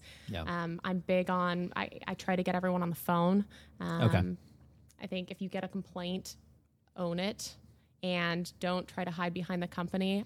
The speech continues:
Speaker 2: I always say, "I, I'm so sorry. Please
Speaker 1: Mm-hmm.
Speaker 2: forgive me."
Speaker 1: Mm-hmm.
Speaker 2: Um, our founder, Cassie Brown, taught me, eh, just to be up very, very, very upfront when someone's received service that doesn't match up with our expectations as a company,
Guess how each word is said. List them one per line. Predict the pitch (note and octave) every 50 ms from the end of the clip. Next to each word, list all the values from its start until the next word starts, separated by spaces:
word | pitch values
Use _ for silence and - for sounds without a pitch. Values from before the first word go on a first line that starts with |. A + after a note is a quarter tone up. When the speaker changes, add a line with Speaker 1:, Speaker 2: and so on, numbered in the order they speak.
| -
Speaker 2:
I | F#3+ F#3
always | F#3 F#3 F#3+ F3+
say, | - F#3+ F3+ F3
"I, | - F3 E3+ F3 F#3 G3 G3+ G#3+ A#3 -
I'm | F#3+ F#3+ F#3
so | - - F3+ F3+
sorry. | - - F#3+ F3 F3+ F#3 F#3+ G3 G3+ G#3 G#3+ G#3+ - - - G#2 F#2+
Please | - - F2
Speaker 1:
Mm-hmm. | E2
Speaker 2:
forgive | E2+ F2 F3+ F3+ F3 E3+
me." | F3 E3+ E3 E3+ F3 F#3 G#3 G#3 - -
Speaker 1:
Mm-hmm. | G#2+ F2+ F2 E2+ E2 E2+ E2 E2+ F#2 - - - - -
Speaker 2:
Um, | F#3 F#3 F#3 F#3 F3+ F3+ F3 E3+ E3+ E3+ F3+ G#3+ -
our | G3+ G3+
founder, | G3 - - F#3 F#3 G3 G3 G3 F#3+ F#3 F3+ F3+ F3 F3+ F3+
Cassie | - F#3+ F3+ - G3
Brown, | F3+ F3+ F3 F3 F3+ F#3
taught | - - F#3 F3+ -
me, | F3+ F3 F3 F3 E3+ E3+
eh, | - - - - - - - - -
just | - - F#3+ - -
to | - F#3+
be | A3+ G3+ G3
up | G3 G3+
very, | G3 F#3 F#3+ G3 F#3+ - - - - - - - -
very, | F#3+ A#3+ B3 C4 C4
very | A#3 A#3+ A3+ A3+ G#3+
upfront | G3 G3 - - - - F#3+ F#3+ G3 G#3
when | G3+ G3 F#3
someone's | - - F#3+ F#3+ F#3+ F#3+ F#3+ -
received | G3 F#3 - - - F#3 F3+ F3
service | - - - F#3 F3+ F3 F#3 G3 -
that | - - - - - - -
doesn't | - F3+ F3 F3 F#3 F3 F3
match | F3 F3 - F#3
up | F3 -
with | F3+ F3
our | E3+
expectations | E3 F3 - - F#3+ - - F3+ F3+ - F#3 F3 -
as | E3+ F3
a | -
company, | - - - G3 G3+ - - - E3+ F#3+